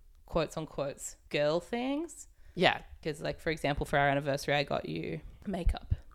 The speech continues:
Speaker 2: Yes.
Speaker 1: And I've previously bought you some jewelry as well. And I know those things are, like, appreciated and, and good, but I am cautious of kind of going too far in that direction and, like,
Speaker 2: Yeah, it's
Speaker 1: treating
Speaker 2: like
Speaker 1: you more as just, like,
Speaker 2: <laughs>
Speaker 1: a, a generic woman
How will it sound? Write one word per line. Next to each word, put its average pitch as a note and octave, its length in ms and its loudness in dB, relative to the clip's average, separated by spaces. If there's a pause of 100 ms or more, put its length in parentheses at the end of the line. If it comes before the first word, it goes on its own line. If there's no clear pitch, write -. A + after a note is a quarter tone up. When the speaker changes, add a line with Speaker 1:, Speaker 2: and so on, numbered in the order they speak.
(320)
Speaker 2:
Yes. - 440 -2
Speaker 1:
And E3+ 100 -2
I've D#3 200 -2
previously D#3+ 420 -2
bought D#3 200 -2
you D3+ 80 -6
some D3+ 180 -4
jewelry D3+ 340 -2
as D3+ 120 -12
well. B3+ 440 -2 (560)
And D#3 380 0 (100)
I B3 60 2
know C4+ 120 6
those A3 180 2
things F3+ 180 -2
are, D#3+ 40 0
like, C#3+ 140 -2
appreciated D3 640 6
and, C#3 200 0
and C#3 340 -2 (280)
good, D3 260 0
but C3 320 0
I D#3+ 300 0 (380)
am D#3+ 380 -2
cautious E3+ 460 2
of D3+ 140 -4
kind D3+ 260 0
of D#3 100 -10 (120)
going D3+ 260 0
too F3+ 220 -2
far E3 240 6
in D#3 80 2
that D3 120 2
direction D#3+ 460 2
and, D3+ 180 -2
like, - 400 -8 (100)
Speaker 2:
Yeah, F3 120 8
it's - 60 4
Speaker 1:
treating E3+ 260 8
Speaker 2:
like E3+ 60 0
Speaker 1:
you E3+ 80 0
more E3 200 4
as F3 120 2
just, F3 200 0
like, D3+ 160 2 (100)
Speaker 2:
<laughs> - 100 -4
Speaker 1:
a, F3+ 260 4 (100)
a F#3 160 6
generic F3+ 480 4
woman F#3 520 6